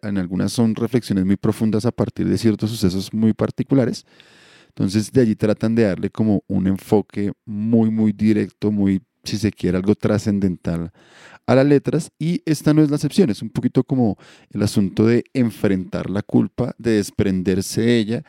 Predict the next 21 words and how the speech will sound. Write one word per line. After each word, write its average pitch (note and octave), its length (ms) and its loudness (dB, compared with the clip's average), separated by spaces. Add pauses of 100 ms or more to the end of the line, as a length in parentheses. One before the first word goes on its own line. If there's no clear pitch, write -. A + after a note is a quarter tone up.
(260)
de A2 120 0
aprender F#2+ 420 0
a G2+ 120 0
mirar G2 300 2
la F2+ 120 -2
vida F#2 340 0 (360)
desde G2+ 340 2
otra F2 220 -4
perspectiva F2 680 -2
que G2 340 -6 (880)
permita G2 360 0
justamente F#2+ 640 -2
soltar F2 480 -2 (320)
tanto A2 320 0
el F#2+ 120 2
dolor F2 320 0
como G2 240 -4
la, D#2+ 240 -8
la - 160 -8
vergüenza D2+ 480 -2
que E2+ 320 -2